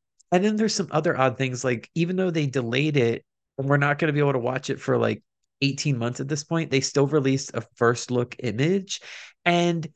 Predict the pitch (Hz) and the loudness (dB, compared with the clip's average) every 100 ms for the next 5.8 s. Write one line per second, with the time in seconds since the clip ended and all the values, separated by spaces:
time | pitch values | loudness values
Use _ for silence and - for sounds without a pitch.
0 | _ _ - 202 196 202 - 208 202 - | _ _ 0 2 2 0 0 -2 -2 -4
1 | - 269 - 160 131 127 160 180 - 175 | -2 -2 0 2 4 4 4 4 2 0
2 | 175 - - 170 220 220 151 143 147 147 | 0 -2 4 4 4 2 2 2 -2 -4
3 | 147 175 147 - - 147 - 170 143 - | -4 -4 -6 -8 -12 -10 -4 -4 -4 -6
4 | - 147 - _ - 127 123 117 - - | -6 -8 -8 _ 2 4 4 0 -10 -4
5 | 170 190 151 160 147 117 120 | 0 0 2 2 2 0 -4